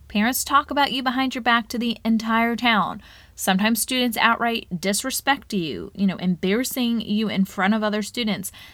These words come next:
Sometimes colleagues don't pull their weight, leaving you to pick up the pieces. Sometimes state and district guidelines or initiatives or curriculum are thrown at you in a matter of minutes with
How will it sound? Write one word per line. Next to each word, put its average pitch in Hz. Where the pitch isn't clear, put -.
Sometimes 330
colleagues 262
don't 254
pull 302
their 277
weight, 262
leaving 233
you 262
to 220
pick 233
up 220
the 196
pieces. -
Sometimes 269
state -
and 233
district 214
guidelines 214
or 190
initiatives 226
or 202
curriculum 214
are 180
thrown 262
at 294
you 302
in 254
a 220
matter 208
of 208
minutes 190
with 196